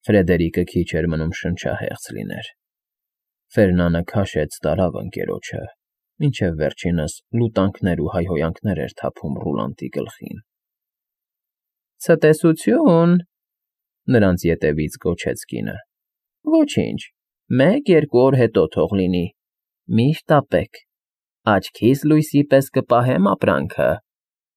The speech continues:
և դուռը փակեց երկու ընկերների ետևից։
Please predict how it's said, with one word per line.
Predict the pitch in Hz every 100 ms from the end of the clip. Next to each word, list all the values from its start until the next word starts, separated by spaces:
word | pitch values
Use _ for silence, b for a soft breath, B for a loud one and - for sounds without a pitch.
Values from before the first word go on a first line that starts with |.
| _ _ 139
և | 127 107 90
դուռը | 95 92 87
փակեց | - 98 120 104 -
երկու | 64 - 78
ընկերների | 67 69 85 80 57 52
ետևից։ | - - - - -